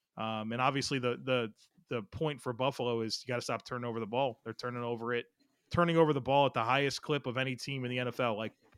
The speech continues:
turnovers, uh, per drive, that percentage is, is unbelievably high. And you got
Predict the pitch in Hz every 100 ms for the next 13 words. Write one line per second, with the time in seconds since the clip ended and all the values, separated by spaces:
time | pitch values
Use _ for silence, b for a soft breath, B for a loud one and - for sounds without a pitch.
0 | - - - 143 139 131 131 120 - 123
1 | 113 - 135 131 - _ _ - 127 127
2 | 135 123 123 135 - 131 156 120 117 -
3 | 143 127 139 131 135 120 123 120 131 127
4 | 113 107 120 117 123